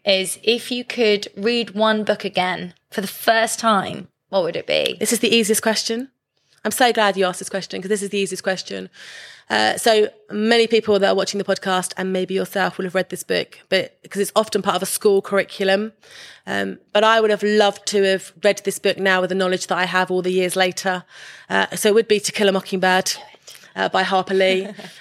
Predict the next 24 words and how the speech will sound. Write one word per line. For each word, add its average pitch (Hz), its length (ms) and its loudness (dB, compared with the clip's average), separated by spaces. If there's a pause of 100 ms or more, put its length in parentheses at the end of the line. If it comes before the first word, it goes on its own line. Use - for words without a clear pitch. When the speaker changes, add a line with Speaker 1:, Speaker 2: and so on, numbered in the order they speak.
(140)
Speaker 2:
Um, 185 300 -4 (100)
and 208 140 2
I 208 60 2
think 226 240 0
it's 226 120 0
just - 220 -2
because 208 460 0 (540)
when 240 120 2
you 262 160 4
read 247 360 2
that 214 200 0
book 202 340 2 (480)
as - 160 0
a 185 40 -4
child, 185 760 -4 (140)
let's 202 200 -2
be 196 120 -2
honest, 185 500 -6 (560)
you 208 160 -8 (100)
necessarily 226 760 2
don't 196 260 2
have 196 680 -2 (640)
the 208 180 -2
insight 196 580 2